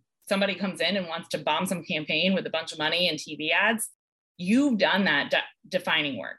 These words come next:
You've done that thing where it's, I'm looking you in the eye and telling you this is who I am. It's really hard for somebody to come along with a T V ad that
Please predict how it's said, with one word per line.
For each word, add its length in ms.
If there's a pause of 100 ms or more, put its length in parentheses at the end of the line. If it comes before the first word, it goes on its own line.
You've 180
done 220
that 240
thing 160
where 80
it's, 220 (600)
I'm 360
looking 280
you 180
in 180
the 100
eye 160
and 100
telling 220
you 100
this 180
is 120
who 60
I 100
am. 240
It's 180
really 260
hard 260
for 80
somebody 340
to 60
come 160
along 320
with 100
a 60
T 180
V 160
ad 380 (600)
that 280